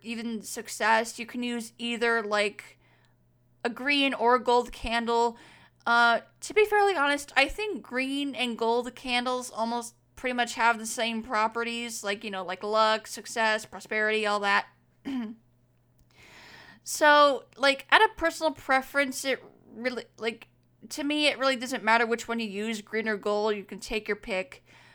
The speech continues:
Um, as long as you engrave or carve the right symbol into the candle, um, that's one way we kind of charge, we have to charge candles with a specific energy that we want.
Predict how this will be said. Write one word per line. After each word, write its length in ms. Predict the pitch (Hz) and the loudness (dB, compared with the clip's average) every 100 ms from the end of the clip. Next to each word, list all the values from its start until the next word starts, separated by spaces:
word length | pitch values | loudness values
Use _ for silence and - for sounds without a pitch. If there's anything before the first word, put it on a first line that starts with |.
| _ _ _ _ | _ _ _ _
Um, 540 | 196 202 196 196 190 226 - _ _ _ _ _ _ - - _ _ _ - | 0 2 2 0 -6 -10 -18 _ _ _ _ _ _ -20 -20 _ _ _ 2
as 200 | 381 403 | 4 4
long 220 | 427 403 | 0 0
as 220 | 277 277 | -4 -4
you 220 | 294 285 - | -8 -8 -8
engrave 720 | 262 247 226 240 247 247 240 | -4 -2 -2 -2 -2 -4 -8
or 180 | 226 226 | -4 -4
carve 520 | 220 - 247 240 233 | -4 -2 0 2 0
the 100 | 226 | -4
right 400 | 214 220 220 208 _ _ _ _ _ | 0 2 2 0 _ _ _ _ _
symbol 640 | - - 294 277 240 214 | -8 0 2 4 4 4
into 260 | 208 233 226 | 2 -2 -4
the 80 | 220 | -8
candle, 600 | 214 202 202 196 196 208 _ _ _ _ - | -6 -6 -2 -2 -2 -6 _ _ _ _ 0
um, 240 | 220 226 | 2 2
that's 320 | 233 285 - - _ | 4 2 0 -14 _
one 360 | 220 240 262 | -8 -4 -2
way 160 | 254 254 | -2 -4
we 400 | 220 233 220 - _ - | -4 -8 -8 -10 _ -20
kind 260 | - 247 | -8 -6
of 80 | 226 | -6
charge, 680 | 208 233 220 226 - - - _ - | -6 0 2 0 -4 -14 -16 _ -8
we 140 | 233 | -2
have 180 | 233 - | -2 0
to 240 | 254 220 | 0 0
charge 460 | - 240 226 226 - | -2 -2 -2 -2 -6
candles 560 | - 220 220 202 202 | -8 -6 -4 -6 -6
with 120 | 208 220 | -8 -12
a 60 | |
specific 540 | 226 - 240 240 233 220 | -12 -12 -8 -6 -6 -4
energy 320 | 240 226 226 | -4 -4 -2
that 160 | 214 202 | -2 -4
we 80 | |
want. 320 | 208 196 220 | -6 -2 0